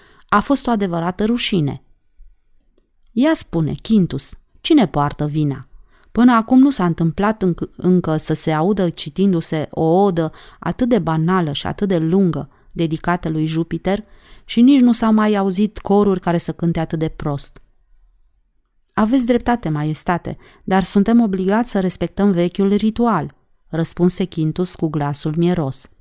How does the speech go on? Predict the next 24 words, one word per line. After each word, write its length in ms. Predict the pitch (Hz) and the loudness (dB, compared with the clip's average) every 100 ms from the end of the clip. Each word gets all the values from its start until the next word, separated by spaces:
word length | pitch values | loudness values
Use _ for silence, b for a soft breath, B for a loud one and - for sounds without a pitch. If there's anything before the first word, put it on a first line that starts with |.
| - - - - _ - | -20 -20 -20 -20 _ 2
Imediat 460 | 277 311 254 208 | 6 8 6 4
după 200 | 185 180 | 2 -2
aceea 400 | 160 160 220 226 - | -4 0 0 0 2
îi 140 | 214 | 2
păru 320 | 214 214 269 | 4 2 4
rău 240 | 269 208 214 | 4 4 2
că 100 | 180 | 2
a 80 | 165 | 0
încercat 440 | 160 156 - 170 | 0 -4 -2 -2
să 120 | - | 0
se 160 | 175 175 | -2 -2
dezvinovățească. 1080 | 175 165 180 190 190 214 - 143 - - - _ _ _ - | -2 0 2 2 0 -2 -2 -4 -6 -12 -16 _ _ _ -8
Acum 360 | - 220 220 302 | 2 2 4 6
nu 280 | 302 330 311 | 8 8 6
era 160 | 175 | 6
momentul 500 | 175 170 160 175 170 | 4 4 4 2 0
să-i 240 | 165 - 160 | -2 0 0
răspundă 460 | 156 - 185 185 | 0 0 2 2
lui 160 | 165 165 | 2 0
Caligula 680 | - 156 165 165 165 160 147 | -2 -2 0 0 0 0 -2
cu 440 | 151 - 160 151 - B B B B _ | -6 -4 -2 -4 -8 B B B B _
„Aveți 380 | 202 196 247 | -2 2 2
dreptate, 680 | 208 208 - 214 180 151 147 | 2 -4 0 -2 -2 -4 -6
dar”, 520 | 147 165 156 151 151 | -4 -4 -2 -4 -6